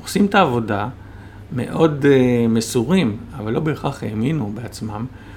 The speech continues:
אתה מתחיל לראות אותם ולראות את הכישרון שלהם ולתת להם ככה, אה, לא משוב, אלא חיזוק על העוצמות שלהם. הם מתחילים להאמין בעצמם, ואז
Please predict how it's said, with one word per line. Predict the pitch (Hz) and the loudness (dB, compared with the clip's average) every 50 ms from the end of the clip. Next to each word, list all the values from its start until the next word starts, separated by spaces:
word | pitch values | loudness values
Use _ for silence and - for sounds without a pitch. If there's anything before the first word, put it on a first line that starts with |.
| - - - | -20 -16 -10
אתה | - 107 | -8 -8
מתחיל | 104 - - - 147 151 | -8 -6 -4 -2 0 2
לראות | 151 135 120 - - 175 165 160 160 | 2 2 0 0 0 0 0 0 0
אותם | - - - - 107 101 101 101 98 | -4 -8 -8 -8 -6 -6 -6 -8 -8
ולראות | 101 107 104 104 107 - - - - - 165 117 110 110 - - 131 131 - | -8 -8 -8 -8 -10 -12 -14 -16 -16 -10 -6 -4 -4 -4 -4 -4 -4 -2 -2
את | 143 - | -4 -6
הכישרון | 131 - - 117 - - 117 117 131 151 | -6 -6 -6 -6 -4 -4 -2 -2 -2 -2
שלהם | 147 - 143 120 107 | -2 -4 -4 -4 -4
ולתת | 98 101 98 - 127 127 - | -6 -6 -6 -4 -4 -4 -2
להם | 135 131 123 120 117 117 | 0 0 0 0 0 -4
ככה, | - 117 - - - 113 110 107 107 - - - - - - - - - - - - - - - | -6 -10 -10 -10 -8 -8 -6 -6 -8 -10 -14 -18 -18 -18 -18 -18 -18 -20 -20 -20 -20 -18 -16 -10
אה, | - 113 110 107 110 107 104 104 | -6 -6 -4 -4 -4 -4 -4 -4
לא | 123 135 185 | -4 -2 -2
משוב, | 190 190 175 - - - 151 151 147 123 107 | -2 -2 -2 -4 -4 -2 0 0 0 0 -2
אלא | 110 101 101 107 107 107 104 104 104 104 98 - - - - - - - | -4 -4 -4 -4 -4 -4 -4 -4 -6 -6 -8 -10 -14 -18 -18 -18 -14 -10
חיזוק | - 127 113 104 117 185 180 - - - - | -8 -6 -4 0 2 2 2 2 0 -6 -8
על | 110 113 107 104 | -4 -4 -4 -4
העוצמות | 101 104 101 104 101 - - - 113 - - - 139 165 180 180 | -4 -4 -4 -6 -6 -8 -10 -12 -12 -8 -4 -2 0 0 0 0
שלהם. | - - 117 110 104 101 104 110 - - - - - - - - | -2 -4 -2 -2 -2 -4 -4 -4 -6 -8 -10 -16 -18 -18 -16 -8
הם | - 113 | -4 -4
מתחילים | 113 110 - - 127 123 135 151 143 | -4 -4 -4 -2 0 2 2 2 4
להאמין | 135 120 120 123 151 170 165 | 4 4 4 4 2 2 2
בעצמם, | 151 127 120 - - 120 113 110 110 | 0 -2 -2 -2 -4 -4 -4 -2 -2
ואז | 113 123 147 160 165 165 160 143 - | 0 0 0 0 -2 -2 -6 -10 -12